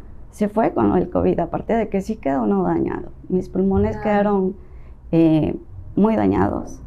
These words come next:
Speaker 1: De hecho, hasta el año pasado me acabo de inyectar lo último para que mis pulmones se fortalecieran,
Speaker 2: Ujú.
Speaker 1: pero quedas muy dañado. Entonces, la concentración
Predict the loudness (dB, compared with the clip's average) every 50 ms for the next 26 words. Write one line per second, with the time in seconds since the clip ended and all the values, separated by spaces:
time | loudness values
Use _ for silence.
0 | -18 -18 -18 -18 -18 -18 -18 -6 -2 0 2 2 0 0 0 2 2 2 2 2
1 | 0 0 0 -2 -4 -2 2 4 4 4 4 4 4 2 2 2 0 0 0 2
2 | 2 4 4 4 4 4 4 4 2 0 0 2 2 4 4 4 4 2 2 0
3 | 0 2 2 2 2 0 -4 -4 -2 0 2 4 4 2 2 2 2 2 2 2
4 | 2 0 -2 0 0 2 2 0 -2 -2 -2 0 0 0 0 -2 -2 0 2 2
5 | 4 4 2 2 0 -2 -6 -6 -6 -4 -4 -2 -2 -2 -2 -2 -2 0 0 -2
6 | -2 -4 -8 -12 -12 -12 -14 -16 -16 -16 -16 -18 -18 -20 -20 -6 0 4 4 6
7 | 6 6 4 4 2 2 2 2 2 0 0 -4 -8 -8 -4 0 0 2 2 2
8 | 2 2 2 2 2 2 0 0 0 2 2 2 0 0 -2 -4 -4 -4 -2 -2
9 | -2 0 0 -2 -2 -4 -8 -16 -20 -20 -20 -20 -10 -4 -2 -2 0 0 0 0
10 | 2 0 0 0 0 -2 -2 -2 -2 0 2 2 2 2 2 2 2 0 -2 -4